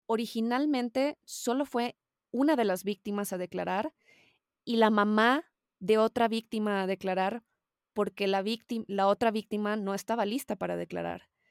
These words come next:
Y me parece, eh, esta chica, eh, que fue a declarar esta vez que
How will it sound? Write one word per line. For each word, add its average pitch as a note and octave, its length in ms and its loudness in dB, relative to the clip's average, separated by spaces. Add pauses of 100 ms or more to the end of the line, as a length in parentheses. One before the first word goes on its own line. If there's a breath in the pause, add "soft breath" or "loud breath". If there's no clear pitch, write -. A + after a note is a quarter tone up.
(500)
Y G#3+ 160 -8
me G#3 120 -2
parece, A#3+ 720 0
eh, A3+ 280 -2
esta A#3 280 -4
chica, A#3 800 0
eh, F#3 580 -8
que F#3+ 240 -8
fue G#3+ 320 0
a G#3+ 40 2
declarar G3 640 -2 (280)
esta G#3 220 -2
vez G3+ 200 -4
que G3+ 240 -4